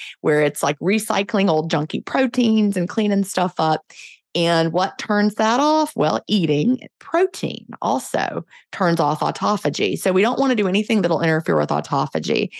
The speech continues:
And so we don't wanna take in anything that contains protein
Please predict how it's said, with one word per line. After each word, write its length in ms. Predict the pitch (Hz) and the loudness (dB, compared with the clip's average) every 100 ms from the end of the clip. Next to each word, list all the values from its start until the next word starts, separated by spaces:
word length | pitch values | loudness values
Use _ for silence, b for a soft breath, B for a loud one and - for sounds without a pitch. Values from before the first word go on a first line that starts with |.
| B B _ - | B B _ -2
And 200 | 165 175 | 0 2
so 220 | - 175 | 2 2
we 100 | 180 | 2
don't 120 | 180 | 2
wanna 160 | 190 185 | 0 0
take 280 | - 185 180 | 0 -2 0
in 140 | 160 | 0
anything 340 | 156 165 160 151 | 0 0 0 -2
that 100 | - | -4
contains 340 | 165 147 147 | -2 -2 -2
protein 800 | - - 339 339 170 135 135 165 | -6 0 0 2 0 0 0 -4